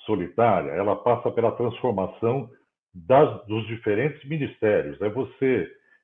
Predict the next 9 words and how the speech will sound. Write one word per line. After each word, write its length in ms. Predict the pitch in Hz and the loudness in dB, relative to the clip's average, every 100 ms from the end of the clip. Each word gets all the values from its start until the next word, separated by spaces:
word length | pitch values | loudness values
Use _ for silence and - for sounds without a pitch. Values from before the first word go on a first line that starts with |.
| - | -4
é, 200 | 95 - 139 | -4 -2 0
interferir, 1120 | 208 - 139 147 117 - 98 73 110 123 92 135 | 0 0 4 4 2 -6 -6 -4 -4 -4 -4 -8
intervir 760 | 117 113 98 76 78 135 131 | -6 -4 -4 -6 -6 -2 -2
de 100 | 82 87 | -2 -8
forma 420 | - 104 98 87 - _ _ - | 2 2 4 -2 -6 _ _ -4
positiva 880 | 127 85 82 - 104 123 101 78 - _ _ _ _ | -4 -4 -10 -8 -6 -4 -4 -8 -10 _ _ _ _
nas 220 | 107 101 | -2 0
agendas 580 | 107 92 98 127 117 90 | 2 0 0 -2 0 0
ambientais, 680 | 90 80 78 76 - 110 92 | -2 -4 -8 -6 0 0 0